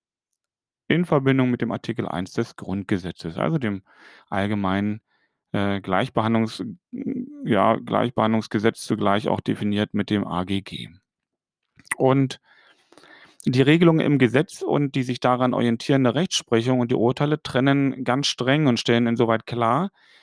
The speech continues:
dass, äh, nur sexuelle Belästigungen im Rahmen eines unselbstständigen Beschäftigungsverhältnisses oder bei Anbahnung eines selbstständigen Beschäftigungsverhältnisses erfasst sind.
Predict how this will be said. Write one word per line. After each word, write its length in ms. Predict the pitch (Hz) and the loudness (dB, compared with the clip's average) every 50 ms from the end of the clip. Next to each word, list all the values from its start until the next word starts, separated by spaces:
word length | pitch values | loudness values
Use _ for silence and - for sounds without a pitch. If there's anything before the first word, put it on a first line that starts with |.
| _ _ _ _ _ _ _ - | _ _ _ _ _ _ _ -12
dass, 520 | 123 117 - 123 120 123 127 - - - - | -8 -2 2 2 4 4 2 0 -4 -4 0
äh, 220 | 127 117 113 117 | 0 2 2 2
nur 380 | 123 123 120 123 143 180 214 214 | 4 4 6 6 8 6 6 6
sexuelle 520 | 180 156 160 151 - - 156 135 131 135 | 4 0 -2 -2 -2 0 0 2 2 2
Belästigungen 800 | 127 127 120 123 135 131 - - 131 127 131 127 127 123 123 123 - - | 2 2 2 2 0 -2 -4 -4 -2 0 2 2 2 0 -2 -4 -6 -6
im 120 | 131 120 113 | -4 -2 0
Rahmen 380 | 107 110 107 110 113 120 117 | 0 2 2 2 2 2 0
eines 560 | - - 107 107 107 107 107 107 - - - - - - | 0 -2 -2 -2 0 0 -2 -2 -4 -8 -16 -18 -4 -2
unselbstständigen 1000 | 135 143 170 170 175 170 170 - - - 143 139 135 131 123 120 117 117 113 110 | 0 0 2 2 2 2 0 -2 -2 -2 0 0 2 2 2 2 2 0 -2 -2
Beschäftigungsverhältnisses 1500 | 104 - - - 117 - - - 143 156 156 - 165 151 147 151 156 175 170 175 180 - - 226 226 - - - _ _ _ _ _ _ _ _ _ _ _ _ - - - _ _ _ | -4 -4 -4 -4 -4 -4 -4 -2 -2 -2 -2 -2 0 0 0 0 0 -2 -4 -6 -6 -6 -10 -10 -10 -12 -16 -20 _ _ _ _ _ _ _ _ _ _ _ _ -20 -20 -20 _ _ _
oder 300 | - 120 139 165 190 175 | 4 6 6 8 6 6
bei 160 | 151 147 135 | 4 4 2
Anbahnung 580 | - 110 151 165 156 151 143 143 147 143 143 135 - - _ | 2 2 0 0 0 0 0 2 2 0 0 -2 -6 -8 _
eines 380 | - 131 127 127 127 127 123 | -2 0 0 0 0 -2 -4
selbstständigen 1040 | - - 113 107 113 123 127 - - - 113 110 107 113 110 113 117 113 117 113 113 _ _ | -6 -4 0 2 2 2 2 0 -2 0 0 0 0 -2 -2 0 0 0 0 -2 -4 _ _
Beschäftigungsverhältnisses 1040 | - 107 - - 123 113 - - 120 113 110 - - 107 107 110 - 117 110 - - | -14 -10 -6 -4 -4 -4 -4 -2 -4 -4 -2 -4 -6 -4 -4 -4 -6 -6 -10 -10 -10
erfasst 460 | - 101 - - - 131 127 - - | -10 -10 -6 -4 -4 -4 -4 -4 -8
sind. 320 | - - - - - _ | -12 -14 -14 -14 -18 _